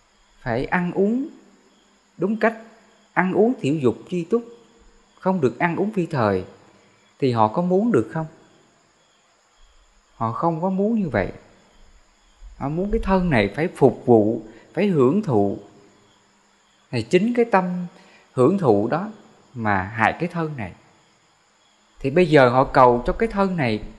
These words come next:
có nhiều sức khỏe, ít bệnh tật, có được không? Không thể được. Cho nên chúng ta thấy mọi người cũng cầu sức khỏe, ít bệnh tật.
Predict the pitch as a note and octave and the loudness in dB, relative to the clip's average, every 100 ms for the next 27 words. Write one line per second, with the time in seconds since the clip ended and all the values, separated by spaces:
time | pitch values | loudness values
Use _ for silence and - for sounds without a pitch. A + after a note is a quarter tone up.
0 | - - - _ - A3 F#3+ A2+ G2+ A3 | -20 -20 -20 _ -2 -2 0 0 -2 -6
1 | - A2 G2 D3+ - A2+ G#2 G#2+ - - | 2 4 4 0 0 -2 0 -4 -4 -10
2 | - _ G3+ D#3+ G#2 - D#3 - _ _ | -20 _ 0 2 0 -2 -10 -10 _ _
3 | _ _ _ _ _ _ _ _ _ _ | _ _ _ _ _ _ _ _ _ _
4 | _ _ F#3+ F3 D#3 A#2+ B2+ A#2 F2+ - | _ _ -2 0 -2 -6 -2 -2 -2 -6
5 | - _ _ _ _ _ _ _ _ _ | -20 _ _ _ _ _ _ _ _ _
6 | _ _ _ _ _ - E3 E3 D3+ G3+ | _ _ _ _ _ -2 4 6 4 0
7 | G3 D#3 C3+ F3 G3 A#3+ D3+ A#2+ B2 B2 | 2 0 0 -4 -4 -4 -2 -2 0 0
8 | A2+ C3+ G3 G3 A#2 G#2 G#2 A#3 A#3 C3 | 0 -2 -6 2 4 4 0 -4 -2 0
9 | G2+ G2+ G3+ - G#2+ G2+ - | 0 0 -4 -2 -4 -2 -6